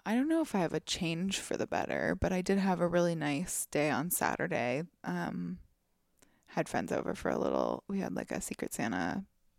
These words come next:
brunch party at, in the evening, and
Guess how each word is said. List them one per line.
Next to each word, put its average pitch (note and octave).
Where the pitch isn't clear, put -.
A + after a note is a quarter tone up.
brunch -
party -
at, -
in F3+
the -
evening, F#3
and F3+